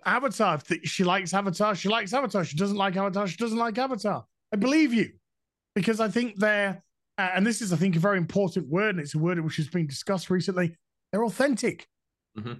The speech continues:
Speaker 1: And authenticity, uh, I think Robert Meyer Burnett said recently, "Authenticity is the currency going forward." That's gonna be the currency going forward. And I, and I think that's what the viewing, uh, audience wanna see. They wanna see authentic people.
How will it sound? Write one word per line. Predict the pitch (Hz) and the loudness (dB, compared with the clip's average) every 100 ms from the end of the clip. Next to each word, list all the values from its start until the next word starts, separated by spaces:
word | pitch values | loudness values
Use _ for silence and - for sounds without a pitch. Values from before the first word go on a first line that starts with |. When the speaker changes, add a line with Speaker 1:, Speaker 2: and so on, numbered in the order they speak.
| - _ _ _ - | -14 _ _ _ 2
Speaker 1:
And | 180 | 4
authenticity, | 233 185 226 175 226 202 202 214 208 196 | 4 2 0 2 -2 -2 0 2 2 2
uh, | 185 180 175 160 | 0 0 0 0
I | |
think | 196 202 | -2 0
Robert | 196 190 | -2 0
Meyer | 185 185 | 0 0
Burnett | 170 190 185 160 | 0 0 -2 -4
said | 185 170 | -2 0
recently, | 185 180 180 170 | -2 0 0 0
"Authenticity | 175 170 196 175 190 - 202 | 0 -2 -4 -2 -4 -2 -2
is | 185 | 0
the | 156 | -2
currency | - 226 196 165 190 | -2 -2 -2 -2 -2
going | 165 196 185 | 0 0 0
forward." | 208 220 143 98 _ _ _ _ _ _ _ _ _ - | 0 0 -2 -6 _ _ _ _ _ _ _ _ _ -6
That's | 196 - | -6 -2
gonna | 247 | -2
be | 247 | 0
the | 233 | 0
currency | 220 240 196 202 | 0 -2 -2 -2
going | 196 214 190 | 0 0 0
forward. | - 226 170 127 | 0 0 2 0
And | 151 | 0
I, | 185 175 | 0 0
and | 175 | 0
I | 185 | -2
think | 165 208 196 - _ _ _ _ _ - | -2 -2 -2 -6 _ _ _ _ _ -4
that's | 175 196 - | -4 -2 -2
what | 196 180 | 0 2
the | |
viewing, | 156 180 214 196 180 165 _ _ _ _ - | 4 6 6 6 4 0 _ _ _ _ -8
uh, | 110 - _ _ _ - 165 165 | -8 -8 _ _ _ -6 -6 0
audience | 196 226 214 156 123 - | 4 4 4 2 0 2
wanna | 175 214 | 4 4
see. | - 269 240 | 2 0 0
They | 185 190 | 2 2
wanna | 220 254 | 0 -2
see | - | -2
authentic | 277 240 - 196 196 - 190 - - | -2 -2 -2 0 0 0 -6 -6 -2
people. | 196 208 160 101 | 0 2 0 -4